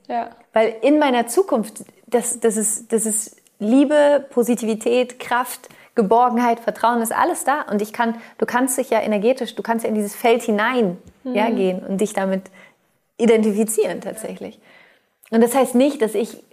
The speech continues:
Speaker 2: glaube, dass mir n-, nie irgendeine Herausforderung passiert. Every day. <laughs> Ich habe jeden Tag
Speaker 1: <laughs>
Speaker 2: Herausforderungen
Speaker 1: Du hast
Speaker 2: in meinem
Speaker 1: Kinder.
Speaker 2: Leben. Ich habe Kinder und auch alles andere. Es ist,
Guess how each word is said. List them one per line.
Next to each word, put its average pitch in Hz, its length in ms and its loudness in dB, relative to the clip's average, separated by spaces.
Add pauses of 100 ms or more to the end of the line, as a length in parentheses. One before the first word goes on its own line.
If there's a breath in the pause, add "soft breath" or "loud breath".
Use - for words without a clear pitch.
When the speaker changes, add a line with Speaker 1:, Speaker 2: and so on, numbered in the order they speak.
Speaker 2:
glaube, 214 400 4
dass 208 300 -2
mir 214 260 0
n-, 196 260 -4 (320)
nie 226 400 4
irgendeine 220 360 2
Herausforderung 196 500 0
passiert. 185 320 -4 (180)
Every 294 280 4
day. - 220 -2 (180)
<laughs> 427 680 2
Ich 277 140 4
habe 269 140 6
jeden 311 360 6
Tag 311 200 6
Speaker 1:
<laughs> - 80 0
Speaker 2:
Herausforderungen 220 720 4
Speaker 1:
Du 302 60 2
hast - 120 2
Speaker 2:
in 302 120 6
meinem 226 120 8
Speaker 1:
Kinder. 220 180 6 (100)
Speaker 2:
Leben. 277 140 4
Ich 302 80 4
habe 302 120 2
Kinder 339 500 2
und 240 160 2 (580 loud breath)
auch - 160 2 (140)
alles 285 220 2
andere. 330 400 2
Es 226 120 -6
ist, - 220 -8